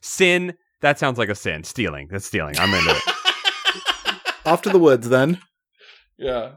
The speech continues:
Speaker 1: Let us run to Sin's playground, the woods.
Speaker 3: <laughs> You decide to follow the boy into the woods. The lodge is giving you the creeps, and you don't like the way the guy in the window is glaring down at you.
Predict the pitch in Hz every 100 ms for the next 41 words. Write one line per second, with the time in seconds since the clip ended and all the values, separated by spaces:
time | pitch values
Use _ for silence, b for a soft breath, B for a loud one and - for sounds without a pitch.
0 | _ 123 135 - 127 123 123 123 101 -
1 | 107 113 - 104 82 80 73 76 76 87
2 | 85 73 - - - - - B B B
3 | B B B B B B B _ _ 453
4 | - 466 415 B B B B - 135 135
5 | - 185 190 208 190 - - 160 185 185
6 | 151 110 - 160 190 190 185 185 190 170
7 | 139 113 90 - - - _ _ _ 131
8 | 127 139 160 170 160 143 127 143 139 143
9 | 135 123 - 160 143 - - - _ _
10 | _ _ _ 127 117 117 127 175 180 160
11 | 175 175 170 170 165 139 117 135 143 151
12 | 156 147 127 135 131 113 110 110 107 123
13 | 123 131 127 120 120 120 113 104 110 92